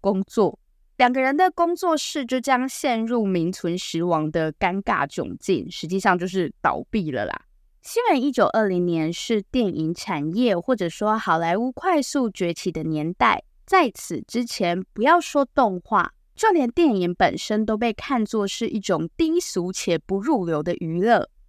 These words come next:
然而，进入一九二零年代，巨大的利润以及日益成熟的拍摄技术都让电影逐步走进大众视野，成为时下最流行的娱乐之一。华特兼差的公司就是一间电影广告公司，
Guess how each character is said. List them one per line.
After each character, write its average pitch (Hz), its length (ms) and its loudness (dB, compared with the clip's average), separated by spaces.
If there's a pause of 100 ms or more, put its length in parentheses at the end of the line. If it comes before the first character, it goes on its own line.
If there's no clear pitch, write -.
(180)
然 254 240 6
而， 320 180 4
进 339 180 2
入 311 200 4
一 277 120 -2
九 226 140 2
二 214 180 2
零 180 160 0
年 160 240 0
代， 196 280 2
巨 339 320 0
大 247 260 2
的 180 220 -4
利 220 240 2
润 208 340 2
以 175 80 -8
及 170 200 -4
日 254 200 2
益 262 180 2
成 175 240 -2
熟 170 200 -2
的 190 80 -2
拍 320 200 0
摄 359 220 2
技 311 180 2
术 247 300 2
都 180 220 0
让 185 240 2
电 226 260 0
影 151 300 -2
逐 165 260 -4
步 247 220 -2
走 - 200 -4
进 190 220 -2
大 202 220 0
众 208 180 -2
视 277 240 -2
野， 175 320 -4 (260)
成 294 200 2
为 339 100 4
时 202 260 -4
下 196 320 2
最 214 300 0
流 170 260 -2
行 190 240 -2
的 180 120 0
娱 180 180 -2
乐 247 180 4
之 294 240 0
一。 330 280 0 (320)
华 202 280 2
特 330 280 0
兼 214 260 0
差 208 220 -2
的 190 80 0
公 185 280 -4
司 185 280 -6
就 190 160 -2
是 - 140 -6
一 185 120 -6
间 180 280 -2
电 208 280 0
影 165 100 -2
广 175 220 0
告 196 160 0
公 233 180 -2
司， 294 300 -4